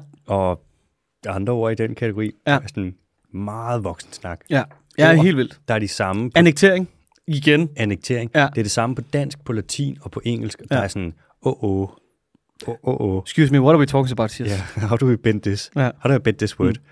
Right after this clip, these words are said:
Speaker 1: Og så vil jeg gerne begynde at bruge det mere. Hov, hov, hov, hov. Jeg tror lige, du skal tage et moratorium på dit øldrikkeri. Hov, hov, hov,
Speaker 2: <laughs>
Speaker 1: hov. Du er vist lidt for... Jeg har ikke ratificeret din opførsel.
Speaker 2: Jeg har også blevet sådan lidt, øh,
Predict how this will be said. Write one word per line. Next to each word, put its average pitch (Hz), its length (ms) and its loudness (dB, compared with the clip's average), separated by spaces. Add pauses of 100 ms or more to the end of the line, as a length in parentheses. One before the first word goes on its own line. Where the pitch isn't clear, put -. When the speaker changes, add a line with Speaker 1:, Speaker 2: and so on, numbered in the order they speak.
(180)
Speaker 1:
Og 104 140 0
så 113 140 -2
vil 101 140 0
jeg 95 100 -2
gerne 92 200 -6
begynde 95 200 -6
at 90 60 -6
bruge 92 220 -6
det 92 80 -6
mere. 85 180 -8 (560)
Hov, 160 120 6
hov, 120 160 4
hov, 92 240 2
hov. 90 100 -4
Jeg 95 100 -2
tror 104 120 -4
lige, 120 140 2
du 180 80 -2
skal - 160 -12
tage 113 140 0
et 107 60 0
moratorium 110 500 0
på - 80 -10
dit 104 140 0
øldrikkeri. 98 500 -2 (480)
Hov, 180 120 6
hov, 170 80 6
hov, 170 240 8
Speaker 2:
<laughs> - 0 -
Speaker 1:
hov. 101 140 0
Du - 160 0
er 165 40 4
vist 175 140 -2
lidt 123 120 0
for... - 80 -12 (240)
Jeg 147 140 4
har 180 80 0
ikke 143 160 -2
ratificeret 123 460 -2
din 117 120 -4
opførsel. 127 460 -4 (380)
Speaker 2:
Jeg 170 80 6
har 202 60 10
også 196 140 6
blevet 190 200 8
sådan 170 160 4
lidt, 151 240 6
øh, 117 640 6